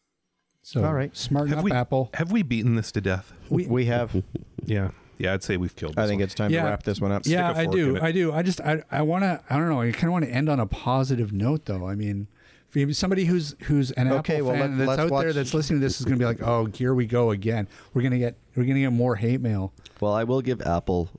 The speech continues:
Speaker 4: some credit here because earlier, I think it was earlier this year, Apple finally allowed Amazon to install their instant video, their Prime Instant Video app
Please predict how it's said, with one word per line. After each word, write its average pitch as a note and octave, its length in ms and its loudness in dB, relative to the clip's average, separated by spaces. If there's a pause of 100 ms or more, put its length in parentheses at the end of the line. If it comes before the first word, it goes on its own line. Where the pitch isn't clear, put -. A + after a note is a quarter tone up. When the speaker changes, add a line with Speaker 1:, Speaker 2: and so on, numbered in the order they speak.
(220)
Speaker 4:
some F2+ 260 -2
credit D2+ 340 -4
here C2+ 240 -2
because E2 540 -2 (380)
earlier, A2+ 520 0
I E2+ 80 0
think F#2+ 180 -2
it G2+ 40 0
was F2 120 0
earlier D#2+ 280 2
this D2 260 0
year, C#2 320 0 (580)
Apple F2+ 360 0
finally F2+ 920 0 (440)
allowed C#2+ 640 0 (300)
Amazon D2 720 0
to D#2 140 -2
install D2 360 -2
their C#2+ 220 -2
instant C#2+ 420 -6
video, C2+ 360 -2
their D2 120 -8
Prime D2+ 280 0
Instant C#2+ 300 -2
Video C#2 280 -2
app B1 260 -4